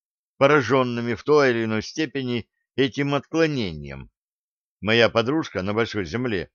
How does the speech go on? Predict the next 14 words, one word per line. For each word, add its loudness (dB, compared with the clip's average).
Ленка, -4
тоже 0
балдеет 2
от -6
всяких -4
секретов -4
и -4
находит 2
удовлетворение 0
скорее -2
в -12
той 0
атмосфере -4
таинственности, -4